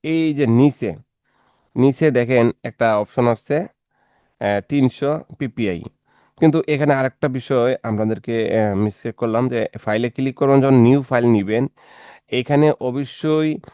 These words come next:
ট্রান্সফর্ম ব্যাকগ্রাউন্ডটা দিয়ে রাখতে হবে। এই দেখেন এখানে কিন্তু হোয়াইট দিলে কিন্তু হোয়াইট হবে, ব্ল্যাক দিলে ব্ল্যাক হবে, এখানে অবশ্যই ট্রান্সফর্ম ব্যাকগ্রাউন্ড দিতে হবে, তাহলে আপনার এই ফাইলটা সুন্দর হবে। ওকে, আমি এটা ক্যান্সেল করে দিলাম। তো এটা আমি নিলাম, এই যে ট্রান্সফর্ম আছে,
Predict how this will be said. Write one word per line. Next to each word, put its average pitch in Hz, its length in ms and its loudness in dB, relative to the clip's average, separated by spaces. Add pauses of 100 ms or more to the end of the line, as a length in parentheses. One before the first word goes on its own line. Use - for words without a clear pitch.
(200)
ট্রান্সফর্ম 135 480 2
ব্যাকগ্রাউন্ডটা 117 460 -2
দিয়ে 120 220 -2
রাখতে 110 280 -6
হবে। 87 200 -6
এই 101 120 -6
দেখেন 92 260 -6 (140)
এখানে 123 280 -4
কিন্তু 139 260 -6 (420)
হোয়াইট 127 260 -2
দিলে 147 260 -2
কিন্তু 151 220 -2
হোয়াইট 120 260 -2
হবে, 104 180 -4
ব্ল্যাক 120 360 -2
দিলে 143 180 -4
ব্ল্যাক 113 300 -4
হবে, 98 180 -4 (580)
এখানে 127 320 0 (180)
অবশ্যই 127 500 -6
ট্রান্সফর্ম 120 600 -2 (340)
ব্যাকগ্রাউন্ড 113 400 0
দিতে 117 200 -6
হবে, 131 260 -4 (500)
তাহলে 120 320 -2
আপনার 147 320 4 (200)
এই 117 100 -6
ফাইলটা 117 460 -4
সুন্দর 135 400 2
হবে। 98 220 -8 (1300)
ওকে, 101 400 2 (100)
আমি 110 160 4
এটা 107 120 0
ক্যান্সেল 110 280 0
করে 123 160 -2
দিলাম। 143 220 4
তো 139 100 -2
এটা 117 260 0
আমি 117 160 4
নিলাম, 120 320 4
এই 131 60 2
যে 120 100 -6
ট্রান্সফর্ম 117 480 -2
আছে, 117 240 0